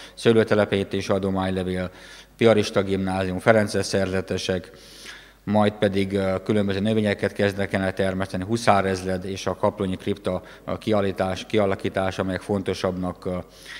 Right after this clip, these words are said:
ö, rendetek voltak ebben az időszakban. A városnak a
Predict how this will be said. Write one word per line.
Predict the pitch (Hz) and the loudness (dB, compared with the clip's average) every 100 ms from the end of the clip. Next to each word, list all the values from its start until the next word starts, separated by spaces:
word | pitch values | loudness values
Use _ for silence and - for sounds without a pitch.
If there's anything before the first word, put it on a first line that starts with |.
| - - - - - | -16 -18 -20 -20 -14
ö, | - 98 | -6 0
rendetek | 101 104 101 95 | 2 2 0 0
voltak | 101 101 98 | 2 2 2
ebben | 101 95 | 0 0
az | 95 95 | -2 -2
időszakban. | 98 92 - 90 85 90 87 - - - - - - - | -2 -4 -2 -4 -4 -8 -10 -18 -20 -20 -20 -20 -20 -6
A | 107 104 101 - | -2 0 0 -4
városnak | 107 123 135 123 123 110 | 4 8 8 6 2 2
a | 107 | 2